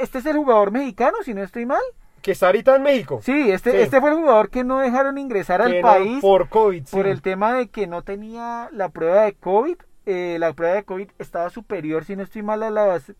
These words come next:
Speaker 2: Tres
Speaker 1: veinticuatro
Speaker 2: días.
Speaker 1: o setenta y dos horas, si no estoy mal. Entonces, imagínate.
Speaker 2: Oye,
Speaker 1: Esperemos
Speaker 2: pero,
Speaker 1: que esto
Speaker 2: pero
Speaker 1: que
Speaker 2: me parece una negligencia de, de las autoridades colombianas, oye,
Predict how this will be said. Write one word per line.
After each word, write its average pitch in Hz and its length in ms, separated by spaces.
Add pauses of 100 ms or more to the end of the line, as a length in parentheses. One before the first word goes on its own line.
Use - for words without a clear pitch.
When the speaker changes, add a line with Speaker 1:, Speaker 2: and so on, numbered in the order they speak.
(240)
Speaker 2:
Tres 185 240
Speaker 1:
veinticuatro 190 480
Speaker 2:
días. 214 260
Speaker 1:
o 202 40
setenta 175 420
y 165 60
dos 165 180
horas, 240 220
si 190 80
no 165 100
estoy 196 220
mal. 262 200 (520)
Entonces, 151 380
imagínate. 185 500
Speaker 2:
Oye, - 600
Speaker 1:
Esperemos 226 220
Speaker 2:
pero, 494 140
Speaker 1:
que 233 120
esto - 140
Speaker 2:
pero 262 200
Speaker 1:
que 240 60
Speaker 2:
me 170 140
parece 160 340
una 202 140
negligencia 190 720
de, 233 240
de 190 160
las 170 120
autoridades 143 540
colombianas, 160 720
oye, 180 320